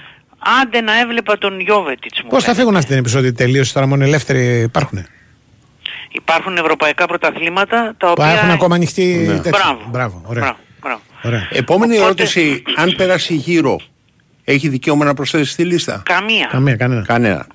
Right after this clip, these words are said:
Speaker 2: Τώρα και
Speaker 1: Καμία.
Speaker 2: τέλος.
Speaker 1: Ό,τι δηλώνεις, δηλώνεις μέχρι το,
Speaker 3: Τελείωσες.
Speaker 1: μέχρι τον
Speaker 3: Αντίο,
Speaker 1: Ιούνιο.
Speaker 3: γεια μας.
Speaker 1: Ναι,
Speaker 3: Ναι.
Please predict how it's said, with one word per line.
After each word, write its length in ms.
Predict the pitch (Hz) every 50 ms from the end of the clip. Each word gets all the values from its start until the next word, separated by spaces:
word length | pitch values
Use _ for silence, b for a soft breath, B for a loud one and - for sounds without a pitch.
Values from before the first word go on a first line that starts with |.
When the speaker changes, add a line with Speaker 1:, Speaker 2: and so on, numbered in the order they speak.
| _ _
Speaker 2:
Τώρα 140 | - 135 131 139
και 60 | 160
Speaker 1:
Καμία. 140 | 160 175 -
Speaker 2:
τέλος. 180 | - 160 165 196
Speaker 1:
Ό,τι 180 | 208 202 214 190
δηλώνεις, 420 | 180 185 180 185 214 226 214 196
δηλώνεις 320 | 185 196 190 208 220 208 196
μέχρι 260 | 202 226 - 277 -
το, 80 | 202
Speaker 3:
Τελείωσες. 380 | 196 - 135 190 185 190 98 82
Speaker 1:
μέχρι 160 | - - - 135
τον 100 | 147 165
Speaker 3:
Αντίο, 120 | 160 135
Speaker 1:
Ιούνιο. 160 | 113 101 95
Speaker 3:
γεια 160 | 131 156 160
μας. 380 | 151 127 110 90 80 - - _ _ _
Speaker 1:
Ναι, 280 | - 117 110 107 156 151
Speaker 3:
Ναι. 100 | 139